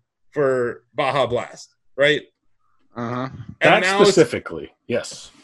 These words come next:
Speaker 2: Yes.
Speaker 1: Like, not Mountain Dew. Like, we
Speaker 3: No.
Speaker 1: specifically like Mountain Dew Baja Blast.
Speaker 3: Yes.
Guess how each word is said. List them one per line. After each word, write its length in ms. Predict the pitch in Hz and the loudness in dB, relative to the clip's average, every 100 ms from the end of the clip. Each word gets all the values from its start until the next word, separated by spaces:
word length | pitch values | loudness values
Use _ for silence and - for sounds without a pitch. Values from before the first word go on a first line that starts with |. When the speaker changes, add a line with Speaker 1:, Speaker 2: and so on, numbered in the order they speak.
| _ _ - - | _ _ -20 -18
Speaker 2:
Yes. 260 | 107 95 98 - - - | -16 -14 -16 -20 -20 -14
Speaker 1:
Like, 260 | 202 202 | 0 2
not 260 | 185 220 254 | 2 2 0
Mountain 360 | 214 208 160 127 | -2 -4 -4 -2
Dew. 320 | 160 107 - _ _ _ | 0 -2 -8 _ _ _
Like, 120 | 135 | -4
we 120 | 113 202 | 0 0
Speaker 3:
No. 0 | |
Speaker 1:
specifically 800 | 87 190 - - 277 285 254 240 | 0 0 0 -2 0 0 0 2
like 260 | 214 202 | 4 4
Mountain 280 | 170 190 175 | 2 -2 -2
Dew 140 | 175 160 | -4 0
Baja 400 | 165 165 147 131 | 2 2 2 0
Blast. 460 | 117 98 - - _ _ _ 92 | 0 -4 -10 -20 _ _ _ -10
Speaker 3:
Yes. 520 | 90 73 - - | -10 -10 -14 -20